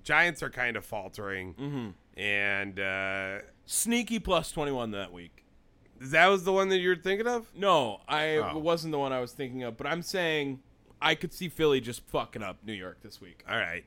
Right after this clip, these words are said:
Speaker 1: Jaguars, Titans. Um, Mike Vrabel was pissed last week. Let's just be real about it.
Speaker 2: Yeah.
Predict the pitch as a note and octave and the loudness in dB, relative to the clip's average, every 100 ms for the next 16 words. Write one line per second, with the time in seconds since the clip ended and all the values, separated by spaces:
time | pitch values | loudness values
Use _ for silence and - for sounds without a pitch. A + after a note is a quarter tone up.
0 | A2+ E3 B3 A#3+ B3 A#3+ - F3+ F3 D#3+ | 2 6 6 6 6 4 0 0 2 0
1 | E3+ D#3+ - - - - C#3+ D3+ D3 C#3+ | -6 -8 -14 -20 -20 -2 2 6 4 2
2 | C3+ B2 C#3 F3 F3 D#3 E3+ D3+ C#3+ A2+ | -4 -10 2 4 4 2 2 2 0 -2
3 | - - B2+ A2+ B2 A2+ G#2+ - A#2 G#2 | -6 -6 -6 -6 -6 -4 -6 -6 -8 -8
4 | A#2 A2+ - G2+ G2 F2+ G2 G2+ G2 G2 | -8 -10 -12 -14 -14 -12 -8 -6 -6 -4
5 | G2+ G2+ G#2 F#2+ F#2+ G#2 | -2 -2 -2 -6 -10 -14